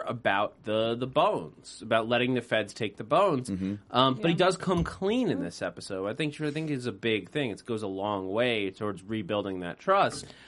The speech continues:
Speaker 3: But he still has not told her.
Speaker 2: The secret.
Speaker 1: But he was about to.
Speaker 3: But it doesn't matter. See,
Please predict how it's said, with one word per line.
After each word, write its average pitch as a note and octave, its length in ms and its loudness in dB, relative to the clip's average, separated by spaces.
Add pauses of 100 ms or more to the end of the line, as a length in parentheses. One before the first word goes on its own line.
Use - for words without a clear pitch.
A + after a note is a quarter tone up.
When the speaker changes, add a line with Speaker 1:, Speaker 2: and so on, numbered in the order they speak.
(840)
Speaker 3:
But A#3 500 6 (360)
he C4+ 180 6
still C#4+ 520 6
has B3+ 240 0
not A#3+ 220 0
told C4 360 -4
her. F#3+ 440 -6
Speaker 2:
The F#2+ 260 0
secret. A#2 380 2
Speaker 1:
But A#3+ 180 8
he B3 140 8
was A#3 180 6
about D3 460 6
to. A#2 320 4
Speaker 3:
But E4 100 8
it E4+ 140 4
doesn't E4+ 260 4
matter. D4 480 4
See, E4 380 6